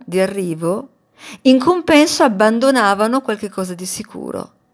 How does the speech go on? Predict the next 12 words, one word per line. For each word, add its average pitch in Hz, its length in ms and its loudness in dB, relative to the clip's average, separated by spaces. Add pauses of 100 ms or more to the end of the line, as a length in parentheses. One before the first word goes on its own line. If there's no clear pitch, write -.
(920)
E 220 140 4
da 277 160 4
qui, 185 380 -4
eh, 156 500 -10
lo 170 160 -8
stanziarsi 208 1200 -2
in 185 460 -8
comunità 190 880 -2 (360)
aventi 190 800 -2
una 165 640 -4
comune 170 400 -6
origine 170 720 -6